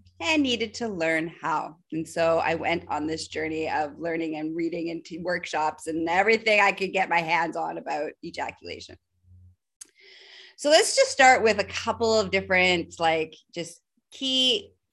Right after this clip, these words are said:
pieces of this so that we're all on the same page. And then I'll get into my juicy stories of, you know, almost drowning, <laughs> getting ejaculated in my ear. <laughs> Why I, why safety goggles are important.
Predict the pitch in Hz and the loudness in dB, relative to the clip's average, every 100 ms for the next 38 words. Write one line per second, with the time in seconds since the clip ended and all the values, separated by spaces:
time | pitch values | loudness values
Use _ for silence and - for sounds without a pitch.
0 | - 226 202 190 170 160 - - 170 160 | -12 -8 -8 -6 -8 -8 -14 -6 -4 -4
1 | 139 160 - 165 143 165 196 196 185 165 | -4 -8 -4 -4 0 2 2 0 -4 -2
2 | 165 160 151 147 156 160 170 170 170 160 | -2 -4 -6 -6 -4 -2 -2 0 -2 -4
3 | - 151 156 143 147 147 151 - 98 98 | -8 -8 -8 -8 -12 -12 -12 -12 -8 -8
4 | 92 - - _ - 139 135 131 - 151 | -8 -12 -20 _ -10 -8 -6 -8 -12 -12
5 | 131 - 139 139 - 196 214 196 - - | -10 -10 -10 -10 -2 4 4 4 -2 -10
6 | - - - 262 - - - - 139 151 | -20 -12 -8 -6 -8 -16 -16 -12 -8 -6
7 | 151 151 175 170 190 196 - 226 175 156 | -6 -6 -6 -4 0 0 4 4 4 2
8 | - 320 - 359 - - 403 403 415 - | 2 2 4 2 0 -4 -2 0 0 0
9 | - 359 - 370 - 294 - - 294 - | 0 -2 0 -4 -4 -10 -12 -10 -10 -10
10 | - 294 - - 190 190 220 - - 381 | -10 -10 -8 0 4 4 2 -2 -18 -20
11 | 285 - 170 165 185 180 214 220 233 226 | -14 -6 -4 -4 -6 2 6 6 6 4
12 | 226 233 247 254 320 254 175 | 2 6 6 8 8 8 4